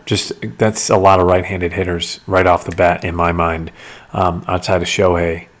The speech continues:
I can't really name another outfielder 'cause Walsh came over to.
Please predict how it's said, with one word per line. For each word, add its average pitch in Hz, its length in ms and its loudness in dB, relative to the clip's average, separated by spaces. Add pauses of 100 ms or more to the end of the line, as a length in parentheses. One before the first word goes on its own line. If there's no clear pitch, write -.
I 110 100 -8
can't 92 280 -6
really 90 200 -2
name 87 240 -4
another 87 320 -2
outfielder 87 680 -2 (340)
'cause 95 260 -2
Walsh 95 340 4
came 92 260 -4
over 90 500 -2
to. 87 460 0